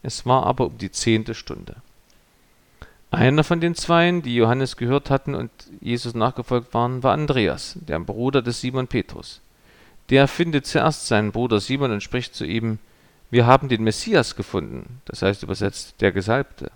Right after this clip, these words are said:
Und er führte ihn zu Jesus. Als Jesus ihn sah, sprach er: "Du bist Simon, der Sohn des Johannes, du sollst Kephas heißen", das heißt übersetzt Fels. Am nächsten Tag wollte Pet-, Jesus nach Galiläa ziehen und findet Philippus und spricht zu ihm:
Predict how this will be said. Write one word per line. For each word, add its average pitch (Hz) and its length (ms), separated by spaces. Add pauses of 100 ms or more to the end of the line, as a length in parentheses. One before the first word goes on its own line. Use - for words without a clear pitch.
(840)
Und 160 240
er - 140
führte 117 420
ihn 98 300
zu - 160
Jesus. - 640 (1000)
Als 107 260
Jesus 143 360
ihn 90 180
sah, 139 340
sprach 127 360
er: 117 260 (460)
"Du 175 160
bist 165 340
Simon, 139 340
der 87 120
Sohn 123 260
des 107 180
Johannes, 117 520 (340)
du 127 140
sollst 139 400
Kephas 117 420
heißen", 117 560
das - 180
heißt 95 260
übersetzt 104 600
Fels. - 560 (1080)
Am 127 160
nächsten 139 460
Tag 123 340
wollte 120 280
Pet-, - 420
Jesus 135 440
nach 131 180
Galiläa 139 520
ziehen 113 300
und 110 100
findet 135 300
Philippus 143 460
und 95 80
spricht - 280
zu - 120
ihm: 110 200